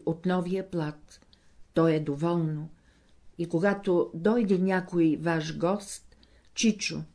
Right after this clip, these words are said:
или леля, някой ваш далечен роднина или приятел, то ще каже:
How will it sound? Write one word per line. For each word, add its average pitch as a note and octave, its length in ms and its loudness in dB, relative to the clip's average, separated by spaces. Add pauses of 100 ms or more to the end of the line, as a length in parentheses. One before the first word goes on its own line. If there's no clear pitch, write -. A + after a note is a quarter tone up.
(220)
или D#3 320 4
леля, G3+ 380 2 (320)
някой A3+ 340 4
ваш G#3 260 4
далечен A3 580 2
роднина E3 640 -2 (200)
или F3 240 6
приятел, F#3+ 600 2 (460)
то A3+ 140 4
ще G#3+ 280 0
каже: E3 520 -4